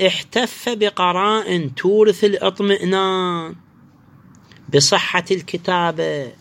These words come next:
كختم مكتبة معروفة أو عالم مشهور،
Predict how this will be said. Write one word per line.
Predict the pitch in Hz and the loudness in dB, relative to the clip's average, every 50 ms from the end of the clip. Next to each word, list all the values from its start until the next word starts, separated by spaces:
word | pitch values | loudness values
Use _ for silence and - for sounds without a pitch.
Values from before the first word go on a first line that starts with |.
| - - - | -20 -14 -8
كختم | - 160 147 - 180 180 175 - 190 175 151 120 - - - - - - - - - - - - - - - - - - - - - - | -4 -4 -2 -2 -2 -4 -2 -2 -2 -2 -4 -8 -12 -16 -20 -20 -20 -20 -20 -20 -20 -20 -20 -20 -20 -20 -20 -20 -20 -20 -20 -20 -6 -2
مكتبة | 131 147 165 170 - - - 208 214 214 196 190 151 131 - _ _ _ _ _ _ _ - - | 0 2 2 0 0 0 4 4 6 6 6 4 2 2 -6 _ _ _ _ _ _ _ -4 0
معروفة | 131 139 131 113 131 143 156 190 233 226 - - - 185 151 135 - _ _ - | 2 2 4 4 4 4 6 4 4 2 0 -2 -4 -4 -4 -6 -10 _ _ 0
أو | 117 127 123 - | 0 0 0 0
عالم | - 120 151 175 190 208 214 220 220 214 208 202 | 2 6 6 8 8 8 6 4 4 2 2 2
مشهور، | 202 180 - - - 190 208 208 196 190 170 160 - | 0 0 0 0 2 4 4 6 4 4 2 -2 -6